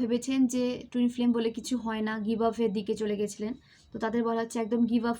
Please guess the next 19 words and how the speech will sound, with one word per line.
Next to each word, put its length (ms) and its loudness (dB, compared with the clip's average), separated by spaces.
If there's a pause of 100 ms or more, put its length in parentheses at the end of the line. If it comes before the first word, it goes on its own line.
(120)
করবেন 340 0
না। 40 2 (100)
আপনার 200 -6 (120)
সোল 200 2 (120)
যদি 220 0 (580)
বলে 220 4
থাকে 240 -2
যে 100 -2
আপনার 180 -4
টুইন 160 0
ফ্লেম 200 -2
জার্নিতে 340 -2
রয়েছেন 360 0
এবং 100 -2 (340)
এই 80 4 (120)
পারসন 360 0
আপনার 240 -6
টুইন 240 -2
ফ্লেম, 140 -2